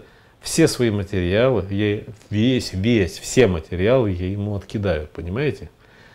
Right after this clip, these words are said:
Потому что такого не может быть. Если люди швырнулись, они должны сказать: "Мы лоханулись".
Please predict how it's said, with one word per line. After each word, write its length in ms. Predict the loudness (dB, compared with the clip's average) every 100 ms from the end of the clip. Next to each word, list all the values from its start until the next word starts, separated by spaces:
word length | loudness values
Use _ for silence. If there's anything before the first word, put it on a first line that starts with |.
| _ -10
Потому 320 | -4 0 0
что 160 | 0
такого 440 | -2 -2 0 2 2
не 160 | 0
может 440 | 0 4 4 4 0
быть. 300 | -2 -4 -6
Если 440 | 0 2 2 0 0
люди 260 | 0 -4
швырнулись, 720 | -6 -4 -2 0 0 0 -2 -8 _ _ -20 -20 -14
они 200 | -4 0
должны 280 | 4 4 4
сказать: 540 | 0 0 2 2 0
"Мы 220 | -4 0 2
лоханулись". 1200 | 2 0 0 2 4 2 4 2 2 -4 -12